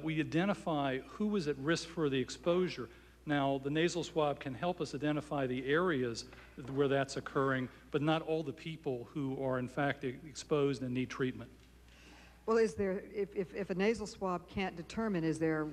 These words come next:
Speaker 2: uh, research taking place now so that we can determine, tests that we can determine w-,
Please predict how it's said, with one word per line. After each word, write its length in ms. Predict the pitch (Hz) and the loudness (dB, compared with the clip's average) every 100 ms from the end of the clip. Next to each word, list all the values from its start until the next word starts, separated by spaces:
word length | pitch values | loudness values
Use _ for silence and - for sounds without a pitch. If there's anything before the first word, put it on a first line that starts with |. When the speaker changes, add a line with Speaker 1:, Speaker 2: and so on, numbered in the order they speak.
| - | -4
Speaker 2:
uh, 140 | 147 151 151 | -4 -4 0
research 440 | 180 196 196 180 | 0 2 -2 -4
taking 280 | - 175 175 | -4 -4 -4
place 320 | - 170 - | 0 0 0
now 280 | 165 170 185 - - - - - | -2 0 -2 -4 -16 -16 -20 -20
so 160 | - 175 | -2 2
that 100 | 170 | 4
we 100 | 165 | 2
can 320 | 160 185 208 | 2 2 4
determine, 520 | 208 208 208 202 226 226 - - - - | 2 0 0 0 0 -4 -14 -20 -20 -6
tests 300 | 185 196 - | 0 0 -2
that 100 | 185 | -8
we 80 | 170 | -10
can 240 | - 180 180 | -8 -6 -6
determine 480 | 175 - 185 190 | -6 -4 -2 -2
w-, 180 | 190 - | -6 -8